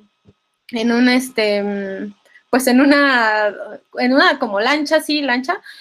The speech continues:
eh, y ahí estuvimos platicando con, con los chinamperos, ¿no? Les estuvimos preguntando qué opinaban del puente, qué problemas son los que ellos enfrentan, eh, cómo los va a impactar, eh, qué han estado trabajando. Entonces,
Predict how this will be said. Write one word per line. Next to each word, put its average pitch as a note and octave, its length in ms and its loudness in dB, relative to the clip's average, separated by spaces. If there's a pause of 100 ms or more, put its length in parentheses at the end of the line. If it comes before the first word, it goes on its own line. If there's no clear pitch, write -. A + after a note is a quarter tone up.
(160)
eh, A3+ 600 -4
y B3+ 100 -2
ahí C4 240 2
estuvimos C#4+ 380 -2
platicando B3+ 500 -4
con, A3+ 220 -4
con A#3 140 -4
los A3+ 120 -6
chinamperos, A3+ 580 -4
¿no? A#3+ 100 -4
Les C4 140 -6
estuvimos A#3+ 340 -8
preguntando A3+ 480 -4
qué A3 100 -8
opinaban G#3+ 380 -2
del G#3 160 -6
puente, C4+ 640 0 (220)
qué A#3+ 120 -2
problemas A3+ 480 -2
son A3 100 -8
los G#3 140 -10
que A3 100 -8
ellos G3+ 180 -4
enfrentan, B3 920 0 (200)
eh, G3+ 80 -18
cómo A#3 200 0
los A3 140 -2
va A3 60 -4
a G#3+ 40 -4
impactar, B3 720 0
eh, G#3+ 420 -6
qué A#3+ 80 -4
han A#3 140 -2
estado A3+ 280 0
trabajando. C4 760 -2 (240)
Entonces, B3+ 420 -6